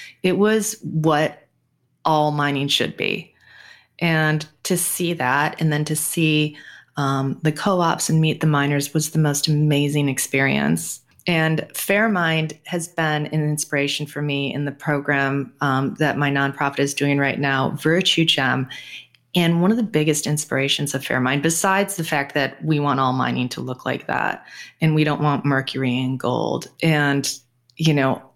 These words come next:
i-, if every gold mine was that, it would, it would make a huge difference right now for the Amazon and,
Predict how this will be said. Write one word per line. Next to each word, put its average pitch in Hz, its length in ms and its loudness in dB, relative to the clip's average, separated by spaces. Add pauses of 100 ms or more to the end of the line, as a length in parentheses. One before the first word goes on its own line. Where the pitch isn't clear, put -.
(340)
i-, 160 220 2
if 165 160 2
every 156 200 2
gold 139 220 0
mine 127 160 0
was 131 140 -2
that, 131 160 -2
it 127 40 0
would, 135 220 -6
it 151 160 2
would 139 80 0
make 131 380 -4
a 151 60 2
huge 175 360 0
difference 127 400 -2
right 123 160 -2
now 131 160 0
for - 160 -4
the - 180 -2
Amazon 151 680 2
and, 127 160 -2